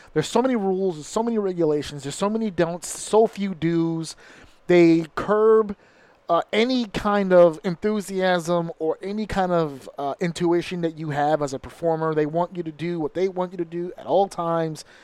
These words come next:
It's not, I'm not saying that it shouldn't still be the goal because the money is there,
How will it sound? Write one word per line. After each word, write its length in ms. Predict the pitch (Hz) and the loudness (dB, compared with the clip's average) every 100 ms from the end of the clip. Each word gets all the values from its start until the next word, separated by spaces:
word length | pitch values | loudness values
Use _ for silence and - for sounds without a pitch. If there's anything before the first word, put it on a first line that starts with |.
| _ _ _ _ _ | _ _ _ _ _
It's 320 | 196 190 - | -2 0 -2
not, 360 | 208 233 294 269 _ _ _ | 2 2 2 -6 _ _ _
I'm 100 | 196 | 2
not 200 | 226 285 - | 4 2 2
saying 320 | 262 262 240 | 2 4 4
that 100 | 208 | 4
it 60 | 170 | 2
shouldn't 280 | 226 196 | 0 -2
still 200 | - 214 | 0 0
be 160 | 185 190 | 0 -2
the 100 | 156 | 0
goal 380 | 156 175 196 196 | 4 6 6 4
because 320 | 190 - 147 | 0 -2 -2
the 80 | 139 | -2
money 280 | 143 170 185 | 0 0 0
is 100 | 165 | 0
there, 300 | 180 180 | 0 0